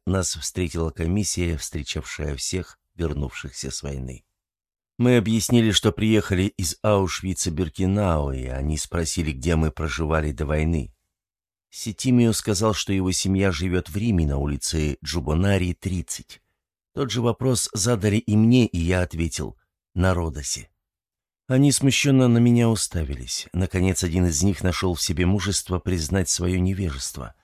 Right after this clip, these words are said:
«А где в точности находится этот самый Родос?» «Как это где? В Эгейском море?»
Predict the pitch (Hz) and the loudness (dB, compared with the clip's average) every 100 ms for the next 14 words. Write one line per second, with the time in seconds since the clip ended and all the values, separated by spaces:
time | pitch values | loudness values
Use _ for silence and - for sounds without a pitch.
0 | _ _ _ _ _ _ 82 78 76 104 | _ _ _ _ _ _ -4 -4 0 2
1 | 98 - - 135 - 92 - 87 82 - | 2 0 -4 -2 0 0 -2 0 0 0
2 | 76 78 - - 92 - 82 - 85 80 | -4 -2 -2 -2 -2 -2 -2 0 2 2
3 | 87 95 85 69 - - _ _ _ _ | 2 2 0 -2 -4 -6 _ _ _ _
4 | _ _ _ _ 101 - 139 123 87 87 | _ _ _ _ -6 -4 -4 -4 -2 -2
5 | 73 - _ - 85 98 73 85 82 - | -2 -6 _ -10 0 0 2 2 2 0
6 | 85 80 87 110 113 | 0 2 2 2 0